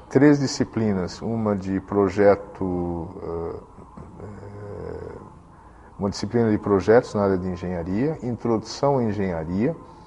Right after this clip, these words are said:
e sociedade e cultura contemporâneas, né? Os, os três docentes se juntaram propondo, eh, projetos transversais para os alunos, que era a avaliação,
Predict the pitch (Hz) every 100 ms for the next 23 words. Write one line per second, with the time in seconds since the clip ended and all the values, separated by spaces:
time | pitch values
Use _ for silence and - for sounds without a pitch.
0 | - - - - 113 113 110 107 98 -
1 | 110 - 101 110 107 104 104 - 113 101
2 | 95 90 92 - 95 95 104 117 - -
3 | - 104 117 101 - - - 92 - -
4 | 107 113 113 110 - 110 113 120 - 107
5 | 113 107 104 107 113 120 143 127 - 113
6 | 113 120 123 - 104 110 101 113 98 101
7 | 104 104 - - - 117 110 117 104 -
8 | 98 95 - 110 127 123 113 87 - -
9 | 92 90 92 87 90 92 98 101 - 98